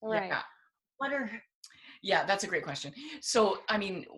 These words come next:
Speaker 2: what we did in that case was often just say, "You know what?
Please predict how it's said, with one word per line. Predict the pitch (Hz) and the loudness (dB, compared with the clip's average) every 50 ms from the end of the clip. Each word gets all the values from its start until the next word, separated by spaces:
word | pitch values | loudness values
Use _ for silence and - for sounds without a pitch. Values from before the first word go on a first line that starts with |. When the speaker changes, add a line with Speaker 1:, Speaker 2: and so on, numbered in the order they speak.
| - _ - | -20 _ -6
Speaker 2:
what | 180 196 233 - - 185 | -2 2 2 2 2 -2
we | 190 185 185 | -6 -8 -6
did | 160 160 147 135 139 151 | -4 -2 -2 -2 -2 -4
in | 151 | -4
that | 156 147 - - | -4 -4 -6 -6
case | - 165 135 127 151 - - - - | -8 -8 -8 -6 -6 -8 -8 -8 -6
was | 151 156 151 151 - | -4 -4 -4 -2 0
often | 165 160 151 - - 151 147 | 2 2 0 0 -4 -6 -6
just | 151 156 151 - - | -6 -6 -6 -6 -6
say, | - 147 143 139 123 143 143 _ _ _ - - - - _ | -6 -6 -6 -6 -6 -10 -12 _ _ _ -20 -20 -20 -20 _
"You | - 214 233 | -6 -4 -2
know | 220 | 0
what? | 190 180 220 302 | 2 2 0 0